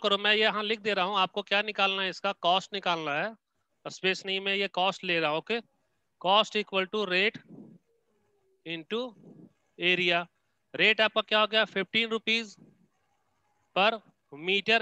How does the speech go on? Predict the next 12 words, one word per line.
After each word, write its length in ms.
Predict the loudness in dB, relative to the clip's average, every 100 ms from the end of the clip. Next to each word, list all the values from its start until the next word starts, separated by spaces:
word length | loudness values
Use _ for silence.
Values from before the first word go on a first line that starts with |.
| 0 -6
square 460 | -2 2 2 0 -10 _ _ _
into 320 | -6 -2 -2 2
area 260 | 0 2 2
आपका 220 | 2 -2
क्या 180 | 0 0
है? 120 | 0
three 240 | -2 -4 -2
one 180 | -2 -6
four 320 | -4 -4 -4 _ _ _ _ _ _ _ _ _ _ _ _ _ _ _ _ _ _ _ _
into 400 | -8 -8 -4 -4 -4 -8 -20 _ -4 0
eight 260 | 0 0 -8 -8
into 360 | -8 -4 -4